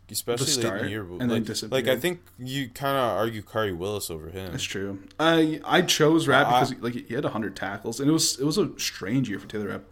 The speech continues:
Speaker 1: Rapp, R-, Rapp also gets the bump that he was used in so many different ways,
Speaker 2: Yeah.
Speaker 1: and then when John Johnson got hurt, he was playing way more true safety. He was playing dime linebacker earlier than that. Uh,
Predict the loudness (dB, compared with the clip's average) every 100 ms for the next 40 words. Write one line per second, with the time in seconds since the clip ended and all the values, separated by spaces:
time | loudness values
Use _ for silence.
0 | -8 0 2 2 -2 -10 -10 -8 -8 -6
1 | -4 -2 -2 -6 -18 -20 -20 -8 -4 -2
2 | -4 -4 -6 -4 -4 -4 -6 -6 -12 -12
3 | -10 -10 -12 -10 -6 -4 -6 -6 -8 -6
4 | -6 -6 -6 -6 -4 -2 -4 -6 -6 -4
5 | -4 -4 -6 -6 -6 -4 -4 -6 -10 -8
6 | -8 -6 -8 -8 -6 -6 -8 -10 -10 -6
7 | -4 -6 -8 -12 -12 -12 -8 -8 -8 -8
8 | -6 -6 -6 -6 -6 -6 -6 -6 -8 -10
9 | -10 -16 -20 -20 -12 -4 -2 -2